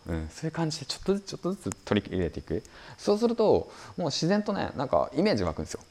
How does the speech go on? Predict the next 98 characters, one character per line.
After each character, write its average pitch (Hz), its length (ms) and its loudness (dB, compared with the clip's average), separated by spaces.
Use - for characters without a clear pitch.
う - 40 -6
ん。 95 120 -2
だ - 60 -10
か - 60 -18
ら 117 60 2
マ 160 160 4
イ 208 40 4
ン 208 40 4
ド 220 80 4
マ 220 80 6
ッ - 20 2
プ - 100 -6
が 95 80 0
で 90 80 -6
き - 40 -6
る 82 40 0
ん 80 40 -2
で 78 40 -8
す - 40 -14
よ。 - 80 -14
「あ、 - 120 -4
こ 185 100 -4
う - 20 0
い - 0 -
う - 0 -
ふ 185 40 -2
う - 20 -2
に 160 60 -2
す 113 80 -6
る 104 60 -6
ん 90 80 -4
だ。 87 240 -4
あ、 147 60 -4
い 151 40 -2
や 147 60 -4
い 143 40 -4
や 143 80 -6
い 139 40 -8
や 139 60 -6
い 139 40 -6
や 131 60 -6
い 123 160 -8
や 123 100 -6
い 123 40 -6
や 117 100 -6
い - 20 -8
や」 113 80 -10
み 107 100 -4
た - 80 -10
い 85 40 -8
な 78 60 -10
感 76 120 -6
じ 78 80 -8
で 82 80 -6
ね。 98 160 -2
で、 131 320 4
そ - 180 -2
う 208 40 0
す 208 120 -6
る 208 80 0
こ 202 120 -4
と - 260 -4
に 117 120 -2
す 107 120 -4
る 98 60 -2
と 104 100 -4
何 135 180 -2
が 80 80 -4
起 76 60 -8
き - 80 -8
る - 60 -8
か 71 60 -6
っ 67 40 -14
て - 120 -8
い 71 40 -2
う 73 40 -8
と、 80 240 0
な 131 80 0
ん 117 40 0
だ 85 60 -2
ろ 73 60 -4
う - 40 -10
な、 - 80 -12
今 208 200 4
ま 220 140 2
で 127 180 2
本 190 140 2
で 101 80 2
読 98 120 0
ん 82 40 -2
で 76 80 -2
き - 80 -8
た 78 100 -6
知 - 120 -2
識 - 180 -4
だ - 80 -14
と - 100 -10
か、 85 280 2